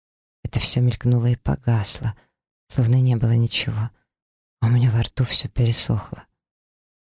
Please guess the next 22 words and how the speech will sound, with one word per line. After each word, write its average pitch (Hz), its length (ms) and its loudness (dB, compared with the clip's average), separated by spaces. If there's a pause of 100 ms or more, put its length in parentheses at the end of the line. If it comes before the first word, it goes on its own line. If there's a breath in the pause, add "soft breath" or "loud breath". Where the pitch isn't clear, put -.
(320)
"Что - 360 -2
значит 120 640 -2
"замкнула"?" 120 760 0 (1500)
"Правило 160 400 2
номер 160 300 2
три, 208 220 0
Серая?" - 500 -2 (500)
неожиданно 123 400 2
резко 123 320 0
спросил - 420 0
обсидиан, 131 580 0 (440 soft breath)
снова 131 340 0
становясь 123 400 0
строгим 120 400 -2
преподавателем. 123 920 -4 (1300)
"Никогда 131 580 0
нельзя 123 340 0
вмешиваться 135 800 0 (400 soft breath)
в - 60 -8
магический 131 680 0
процесс 127 500 0
другого. 127 680 -2